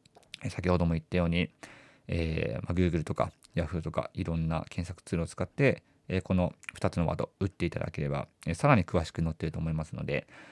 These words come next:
えー、そこでぜひともチェックして、えー、今後の資産形成に備えてほしいなと思います。はい、えー、今日はそんな感じで終わりますので、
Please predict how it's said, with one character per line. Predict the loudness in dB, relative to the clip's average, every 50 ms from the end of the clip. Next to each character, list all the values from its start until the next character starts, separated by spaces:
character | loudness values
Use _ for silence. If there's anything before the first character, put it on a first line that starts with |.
| -20 -20 -20 _ -6
え | -6
ー、 | -4
そ | -4 -6 -4
こ | 2 4
で | 6 6
ぜ | 6 4
ひ | 2 0
と | 0 0
も | 0 -2
チ | -4 -6
ェ | -8
ッ | -8
ク | -10 -12
し | -10
て、 | 0 4 4 6 4 4 -2 _ -20 -12 -4
え | -2 0 0
ー、 | 2
今 | 2 2 4
後 | 6
の | 4 4 2 0
資 | -2 -4 -4
産 | -2 0 0 -2 0
形 | 0 -2 -2 -2
成 | -2 -4 -2 2
に | 4 4 4 4 0
備 | -2 -2 0 0
え | 0
て | -4
ほ | -6
し | -6 -6
い | -6
な | -6
と | -8 -14 -12 -4
思 | 0 2 2
い | 2
ま | 2 0
す。 | -2 -6 -12 -20 _ _ _ _ _ _ _ -20 -20 -20 -20 -20 -20 -20 -20 _ _ -20 -20 2
は | 4 6
い、 | 6 6 4 _
え | 2 2
ー、 | 4 6
今 | 8 8 8
日 | 8
は | 8
そ | 6 4 4
ん | 6
な | 6 4
感 | 2 2 2 2
じ | 2
で | 0 -2
終 | -2 0
わ | 2 2 2
り | 2 0
ま | 0 -2 -4
す | -4 -4 -4
の | -2 2
で、 | 6 6 6 6 4